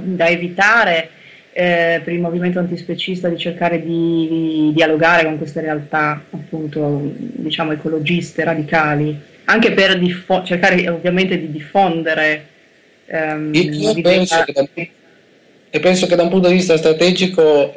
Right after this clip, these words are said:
Speaker 2: eh, sia necessario dialogare, sia assolutamente fondamentale dialogare. Non, eh, non ci deve essere un settarismo, eh, dell'antispecismo, chiuso esclusivamente in se stesso. Deve assolutamente trovare degli ambiti di dialogo,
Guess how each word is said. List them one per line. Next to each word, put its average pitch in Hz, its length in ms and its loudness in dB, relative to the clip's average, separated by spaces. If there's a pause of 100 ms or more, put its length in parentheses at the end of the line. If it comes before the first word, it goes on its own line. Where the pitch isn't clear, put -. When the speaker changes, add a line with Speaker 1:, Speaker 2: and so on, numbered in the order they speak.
(120)
Speaker 2:
eh, 143 340 -4
sia 139 180 2
necessario 143 720 2
dialogare, 110 640 -2
sia 123 180 0
assolutamente 135 640 0
fondamentale 120 840 0
dialogare. 110 640 -2 (380)
Non, 135 280 2
eh, 135 280 4
non 135 240 2
ci 139 100 0
deve 139 220 4
essere 131 260 2
un 117 80 -2
settarismo, 117 840 0 (340)
eh, 127 280 2
dell'antispecismo, 117 1000 0
chiuso 131 320 0
esclusivamente 123 840 2
in 120 180 4
se 117 160 0
stesso. 113 580 0 (300)
Deve 135 180 2
assolutamente 135 540 2
trovare 131 380 4
degli 120 200 2
ambiti 120 320 0
di 113 140 -6
dialogo, 123 680 2